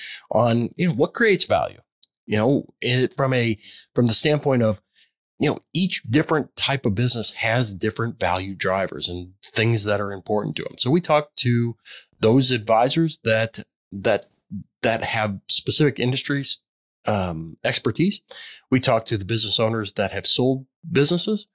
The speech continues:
We talk to the deal makers that make the deals. And then let's talk at the last, the last component is the buyers. We also talk to buyers.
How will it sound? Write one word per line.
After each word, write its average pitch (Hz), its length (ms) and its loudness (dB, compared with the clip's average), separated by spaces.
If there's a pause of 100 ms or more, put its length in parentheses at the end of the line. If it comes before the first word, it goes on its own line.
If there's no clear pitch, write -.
(400)
We 127 60 4
talk 117 240 0
to - 80 -8
the 120 100 0
deal 131 220 0
makers 131 440 -4
that 110 200 -2
make 95 380 -4
the - 80 -10
deals. 82 420 -8 (480)
And 196 100 6
then 185 300 4
let's 160 240 0
talk 165 220 0
at - 180 -4
the 123 100 2
last, 120 480 0 (160)
the 107 220 0
last 127 380 2
component 90 500 -4
is 104 360 0
the 135 100 0
buyers. 185 480 0 (160)
We 170 180 4
also 175 280 2
talk 156 260 -4
to - 80 -4
buyers. 127 640 -4